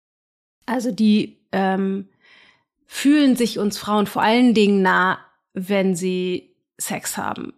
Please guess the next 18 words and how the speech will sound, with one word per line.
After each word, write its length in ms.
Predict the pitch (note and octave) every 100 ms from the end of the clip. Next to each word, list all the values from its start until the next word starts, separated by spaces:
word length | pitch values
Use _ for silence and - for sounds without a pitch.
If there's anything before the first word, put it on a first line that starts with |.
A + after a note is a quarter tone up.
| _
Bei 140 | G3
Frauen 260 | F#3+ G#3 A3
ist 120 | A3
das 120 | G3
anders. 280 | - F#3 F3
Frauen 280 | - G3 G#3+
fühlen 340 | G#3+ - G#3+
sich 100 | G3
dem 180 | - G3
Mann 300 | F#3+ F#3 F#3 - _ _ _ _ -
auch 340 | A3 C4 -
nah, 300 | B3+ C4+ D4
wenn 120 | C#4+
sie 220 | B3+ C4
Sex 340 | C#4 C#4+ C#4 -
haben, 180 | C#4+ C4+
aber 420 | G3+ F#3+ - _ _ _ _ _
der 340 | F#3+ G3+ F#3